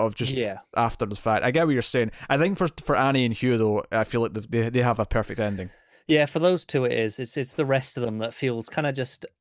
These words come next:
Speaker 2: like there's no resolution. And, uh, uh, you know, and, uh, sure, there's, there's, there's a season two. It's not the end of the world, but
Speaker 1: I, I, I think their heart-to-heart and M M, like, going to save Kimiko's kinda there.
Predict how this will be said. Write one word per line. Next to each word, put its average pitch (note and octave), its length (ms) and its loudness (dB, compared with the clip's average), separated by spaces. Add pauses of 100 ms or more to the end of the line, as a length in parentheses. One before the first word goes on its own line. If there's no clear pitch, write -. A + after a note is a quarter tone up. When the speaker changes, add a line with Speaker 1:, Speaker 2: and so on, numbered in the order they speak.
(540)
Speaker 2:
like D3+ 440 -2
there's D3 180 -2
no C#3+ 120 2
resolution. G#2+ 960 -2 (240)
And, C#3 200 2
uh, D3 260 0
uh, D#3 100 4
you D#3 120 2
know, B2+ 180 4
and, A2+ 220 -4 (100)
uh, - 40 -20 (180)
sure, - 240 0
there's, C3+ 180 -2
there's, - 220 -6
there's B2+ 360 -12
a A2+ 60 -10
season G#2+ 300 -6
two. G2 220 -10
It's F#2 140 -14
not A#2 80 -8
the A2+ 120 -4
end G#2+ 80 -4
of F#2+ 60 -8
the F#2 60 -6
world, F#2 380 -10 (100)
but A2+ 200 -2 (100)
Speaker 1:
I, B2+ 180 -4
I, F#3 320 2
I E3+ 40 0
think G#3+ 260 -2
their G#3 100 2
heart-to-heart D3 800 2
and A#2 280 0
M B2 180 2
M, B2 380 2
like, G#2+ 180 0
going A#2+ 160 0
to A#2 60 -4
save A2 280 0
Kimiko's A2 520 -2
kinda G#2 260 -2
there. F#2+ 340 -2